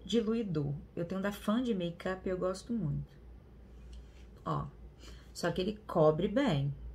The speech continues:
Podem ver aí, ó, que minha olheira praticamente desapareceu, né? Conseguem ver. Só que, eu, inicialmente, assim, eu achei que ele parece um pouco menos pigmentado que o da Maquia.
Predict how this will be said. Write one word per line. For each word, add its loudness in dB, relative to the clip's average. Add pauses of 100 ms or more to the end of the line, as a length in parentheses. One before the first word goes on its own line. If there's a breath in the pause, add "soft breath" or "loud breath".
(140)
Podem 0
ver 4
aí, 4
ó, 2 (480 loud breath)
que -2
minha 2
olheira 2 (600)
praticamente 0
desapareceu, 2
né? 0
Conseguem 0
ver. 2 (720 loud breath)
Só 0
que, 0
eu, 0 (220)
inicialmente, 4
assim, 4
eu 4
achei 2
que 0
ele -2
parece 2
um -4
pouco -2
menos 2
pigmentado -2
que -10
o -8
da -2
Maquia. -2